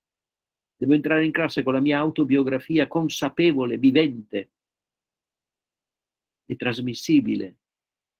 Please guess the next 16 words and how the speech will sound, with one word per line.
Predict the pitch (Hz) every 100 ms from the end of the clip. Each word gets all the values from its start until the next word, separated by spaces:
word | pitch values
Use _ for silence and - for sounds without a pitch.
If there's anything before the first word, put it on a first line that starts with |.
| _ _ _
e | 110
trasferibile. | - 131 - - 123 147 120 107 101 - _ _ _ _ _ -
Ecco, | 143 - 120
se | - 202 202 _ _ _ _ _ _ _ _ _ _
l'azione | 131 143 - 180 160
politico-pedagogica | - 147 160 165 147 135 127 123 120 127 110 107 107 98
perde | 143 139 110 113
questo | 117 104 113
sogno, | 101 107 98 95 110
beh, | 180 180 165
allora | 160 170 165
la | 143 123
vita | 135 127
umana | 123 120 117 110
si | 104
corrompe. | 104 98 110 113 87 - -